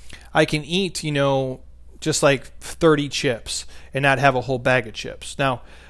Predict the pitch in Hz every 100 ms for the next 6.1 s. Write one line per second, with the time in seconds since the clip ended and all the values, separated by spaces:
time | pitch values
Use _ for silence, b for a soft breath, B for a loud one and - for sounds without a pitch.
0 | - 160 156 - 185 170 165 156 - 160
1 | - 147 - 151 135 135 120 127 151 180
2 | - B B - 143 160 147 160 160 -
3 | - 165 165 127 139 147 131 139 135 123
4 | 123 131 131 131 127 120 123 110 123 123
5 | 107 - 135 - - 190 185 151 139 127
6 | 131